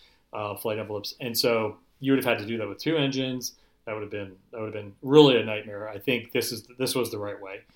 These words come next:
to down select at that time. But now we have an opportunity. There's a better engine. We should look at that. And actually, there's two other engines that are being developed, um, uh,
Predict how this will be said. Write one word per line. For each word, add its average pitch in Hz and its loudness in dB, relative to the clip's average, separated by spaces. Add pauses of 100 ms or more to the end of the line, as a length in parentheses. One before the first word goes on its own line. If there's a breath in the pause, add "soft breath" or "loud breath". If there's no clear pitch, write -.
(240 soft breath)
to 127 -4
down 113 0
select 110 0
at 104 -4
that 107 -2
time. 104 -8
But 151 4
now 160 4
we 151 4
have 135 0
an 131 -2
opportunity. 117 -4 (380 soft breath)
There's 113 -4
a 110 -4
better 117 4
engine. 110 -6 (100)
We 117 -10
should 110 -8
look 107 -6
at 110 -6
that. 110 -4
And 113 -8
actually, 113 -4
there's 107 -8 (380 soft breath)
two 156 2
other 139 8
engines 113 -4
that 107 -6
are 107 -8
being 107 -6
developed, 110 -2
um, 110 -4 (760)
uh, 107 -4